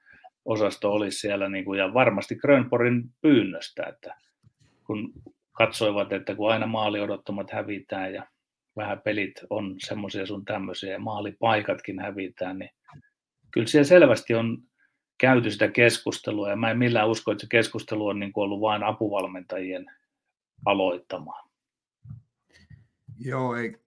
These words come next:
Speaker 2: Kyllä mä, ja pidän edelleen Grönborgia semmoisena kaverina, että se hän, kyllä hän niinku tietää, mitä hän tekee, mutta varmasti hänkin on vähän, kun on Sveitsissä ollut ja Ruotsissa, niin tota, se voi olla, että on vähän aikaa mennyt tähän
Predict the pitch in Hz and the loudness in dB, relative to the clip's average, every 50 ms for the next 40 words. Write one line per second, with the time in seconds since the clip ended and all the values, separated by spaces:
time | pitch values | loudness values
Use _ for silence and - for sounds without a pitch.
0 | _ _ _ _ _ _ _ _ _ _ _ _ _ _ _ _ _ _ _ - | _ _ _ _ _ _ _ _ _ _ _ _ _ _ _ _ _ _ _ -20
1 | _ 120 123 120 135 147 147 139 127 - _ _ - - _ 120 127 104 120 127 | _ -8 -8 -2 0 0 0 0 -2 -4 _ _ -20 -14 _ -6 -6 -2 -2 -2
2 | 120 - - _ _ 147 156 165 160 143 147 151 165 160 156 156 151 143 - 156 | -4 -4 -8 _ _ 2 4 4 4 4 4 2 2 4 4 2 0 2 4 4
3 | 151 147 113 131 127 127 127 147 131 127 135 135 143 139 131 135 120 110 107 104 | 4 4 4 4 4 4 2 0 -4 -4 -4 -2 0 2 2 2 2 0 -2 -6
4 | 117 110 117 117 101 110 - 117 120 123 139 135 123 123 127 127 123 123 - 143 | -8 -6 -4 -4 -4 -2 0 0 0 2 0 0 0 -2 -2 -2 -2 -2 0 6
5 | 147 147 135 - 120 110 104 101 101 98 104 107 110 101 - 131 131 127 - 107 | 6 6 6 6 4 4 4 4 0 0 -2 -2 -2 -2 0 0 0 0 0 0
6 | 98 92 92 95 - 104 101 110 120 131 139 139 - 139 135 151 139 139 135 135 | 0 0 -2 -6 -4 2 4 4 4 4 -2 -2 -4 -2 -2 -2 -2 -2 -2 0
7 | 135 127 131 131 139 139 123 117 120 120 110 - _ _ _ _ _ _ _ _ | 0 6 6 6 6 6 2 2 2 0 0 -2 _ _ _ _ _ _ _ _
8 | _ _ - 113 123 135 147 139 - - 120 120 - 123 117 120 127 123 123 120 | _ _ 0 4 6 6 6 4 2 -6 -8 -2 2 4 4 6 4 4 2 2
9 | 120 120 120 117 117 117 113 117 117 - - - - 107 117 127 123 120 - - | 2 2 4 4 4 4 4 2 0 -4 -12 -14 -10 -4 -2 -2 -2 -2 -2 -6
10 | 117 107 - - 113 104 107 101 98 - 104 104 - - 110 104 - - _ _ | -8 -6 -4 -4 -2 -2 -2 -4 -4 -6 -8 -8 -2 -2 -2 -2 -2 -6 _ _
11 | _ _ _ _ _ _ _ _ _ _ _ _ _ _ - 117 127 147 160 170 | _ _ _ _ _ _ _ _ _ _ _ _ _ _ -4 0 0 2 2 2
12 | 175 156 135 - - - 131 123 135 147 160 151 135 127 120 117 - 127 123 120 | 2 2 2 2 2 0 0 2 2 2 2 4 2 2 0 0 0 2 2 2
13 | 120 131 131 127 120 113 - 117 110 110 110 101 | 4 2 2 0 0 -2 -4 -6 -6 -4 -6 -8